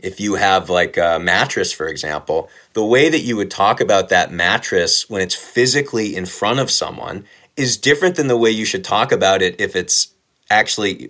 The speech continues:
being represented abstractly on a screen and it's actually sitting in a warehouse somewhere. Instead of saying, you know, "This mattress is good for back sleepers and side sleepers. It's soft, it's comfortable." You know, everyone says that.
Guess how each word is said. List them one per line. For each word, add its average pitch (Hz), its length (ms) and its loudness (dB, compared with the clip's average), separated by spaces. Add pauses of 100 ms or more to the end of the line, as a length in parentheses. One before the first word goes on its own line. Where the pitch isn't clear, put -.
(100)
being 101 180 -6
represented 101 500 -2
abstractly 101 840 0
on 92 100 -2
a 87 40 -4
screen 110 420 -2
and 90 100 -2
it's 85 120 -4
actually 98 480 -2
sitting 92 260 -2
in 85 80 -6
a 85 60 -4
warehouse 98 420 2
somewhere. 67 420 -8 (460)
Instead 107 380 0
of 107 80 -4
saying, 98 520 0 (240)
you - 100 -6
know, 80 120 -2
"This - 260 0
mattress 113 380 0
is 104 160 -4
good 117 160 -2
for - 160 -2
back 107 320 0
sleepers 113 540 -2
and 113 280 0
side 135 300 2
sleepers. 87 580 -4 (400)
It's 98 200 0
soft, - 560 2
it's 95 160 -2
comfortable." 98 680 -2
You - 60 -10
know, 101 200 -6 (220)
everyone 131 400 2
says - 300 -2
that. - 280 -6